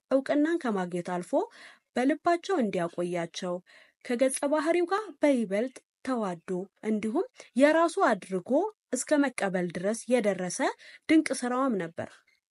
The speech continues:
እረኛዬ በምርጥ ፊልም ስክሪፕት ተሸላሚም ሆኗል። ቅድስት በፊልም ኢንዱስትሪው የራሷን ሚና እየተጫወተች ያለች ባለሙያ ስትሆን፣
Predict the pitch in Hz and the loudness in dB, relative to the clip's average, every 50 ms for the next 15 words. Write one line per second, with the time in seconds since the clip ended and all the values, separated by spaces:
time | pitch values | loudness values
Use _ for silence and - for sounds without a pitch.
0 | _ _ - 196 175 175 180 175 170 175 175 196 269 381 427 - - - - - | _ _ -6 -4 -2 -2 0 0 0 0 2 2 2 0 0 -4 -12 -20 -20 -6
1 | _ - 262 277 294 320 381 415 - - - - _ - - 294 302 277 254 - | _ 2 4 6 6 4 2 2 -2 -8 -20 -20 _ -4 -2 0 0 0 0 -2
2 | 208 - - 214 196 220 277 302 - - - - 254 240 - 247 208 190 180 175 | -4 -8 -8 -6 -4 -4 -4 -6 -8 -8 -6 -4 -4 -2 0 0 0 0 0 0
3 | 175 190 240 277 269 - 196 160 - - 98 - - _ _ _ _ _ _ _ | 0 0 0 0 0 -2 -4 -6 -6 -8 -10 -12 -14 _ _ _ _ _ _ _
4 | _ - 202 185 170 262 311 349 - _ - - - _ - 247 262 269 - 349 | _ -8 -8 -4 -2 -2 -2 -2 -4 _ -18 -20 -20 _ -2 -2 -2 0 0 0
5 | 370 370 302 254 220 190 180 - - - 190 208 240 262 247 277 311 330 320 277 | 2 2 2 0 0 -2 -4 -6 -8 -8 -6 -6 -4 -2 0 2 2 2 2 0
6 | 269 - 233 214 196 190 185 185 180 180 - _ - 254 240 285 277 294 285 285 | 0 -2 -4 -2 -2 -2 -2 -2 -4 -6 -6 _ -2 0 0 2 2 2 2 2
7 | 277 294 311 330 320 370 415 392 - - 247 214 202 190 185 - 196 175 180 175 | 4 2 2 2 2 -2 -4 -4 -4 -2 -2 0 0 -2 -4 -6 -4 -4 -2 -2
8 | 175 170 170 175 170 170 170 170 - 185 - - 208 262 370 | 0 0 0 0 0 -2 -4 -6 -8 -12 -8 -4 -2 -2 -2